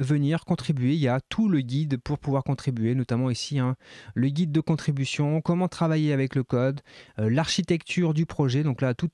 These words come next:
est bien indiqué. Donc je trouve que c'est, euh, assez intéressant en tout cas le, la façon dont ils souhaitent animer leur communauté.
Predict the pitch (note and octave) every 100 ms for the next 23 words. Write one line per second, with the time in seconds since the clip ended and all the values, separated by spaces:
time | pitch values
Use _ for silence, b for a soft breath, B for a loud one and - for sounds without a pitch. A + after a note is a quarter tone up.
0 | D#3 C#3 A#2+ A2+ E3+ F#3+ D3 A#2+ - D#3+
1 | - B B B - E3 C4 A#3 F3 D#3
2 | D3 _ _ _ _ - - E3+ - B3+
3 | G#3 F3+ E3 E3+ E3+ D#3 D#3+ D#3+ C#3+ B2
4 | C3 D3 F#3 D#3+ D3+ - D3 C3+ A#2+ -
5 | F3 - C3+ - F3 G3 F#3+ F#3+ E3+ -
6 | E3 D#3 B2+ -